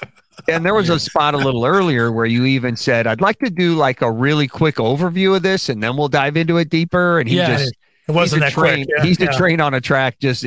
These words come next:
Speaker 1: "I'm heading in one direction, and here's
Speaker 3: Yeah.
Speaker 1: what you get." So there are three kinds of people that you'll interview. You'll interview people who give you, like, two-word answers. You'd say, "Man, how did that make you feel?" And they go, "Really good."
Speaker 3: <laughs>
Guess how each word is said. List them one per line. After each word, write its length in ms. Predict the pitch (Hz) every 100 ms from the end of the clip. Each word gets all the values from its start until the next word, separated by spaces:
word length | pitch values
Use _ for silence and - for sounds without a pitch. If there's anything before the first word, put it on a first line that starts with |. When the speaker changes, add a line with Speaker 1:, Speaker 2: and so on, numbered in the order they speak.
| -
Speaker 1:
"I'm 180 | 139 151
heading 240 | 147 131
in 100 | 127
one 180 | 127 151
direction, 500 | 151 143 147 - 147
and 120 | 123
here's 160 | 123 143
Speaker 3:
Yeah. 80 | 131
Speaker 1:
what 180 | 127 107
you 80 | 117
get." 260 | 110 85 - _ _ _ -
So 120 | 196
there 160 | 214 202
are 100 | 196
three 260 | 226 311 262
kinds 400 | 202 180 175 156
of 200 | 139 127 -
people 300 | 147 131 123
that 180 | 123
you'll 180 | 117 110
interview. 460 | 107 98 92 69 - _ _ _
You'll 220 | 139 147
interview 580 | 160 185 220 175 175 170
people 380 | 156 170 160 147
who 120 | 143
give 220 | 131 143
you, 120 | 139 127
like, 200 | 113 107
two-word 360 | - 139 131 117
answers. 680 | 113 120 - 127 143 - _ _ _ _ _ _
You'd 240 | 147 143 135
say, 260 | 156 123
"Man, 280 | 117 170 202
how 120 | 151
did 100 | 190
that 120 | 202 185
make 180 | 190 180
you 80 | 156
feel?" 240 | 196 175
And 80 | 127
they 80 | 113
go, 260 | 104 98 _
"Really 300 | 139 196 135
good." 460 | 117 139 113 131 - _ _ _ _
Speaker 3:
<laughs> 100 | -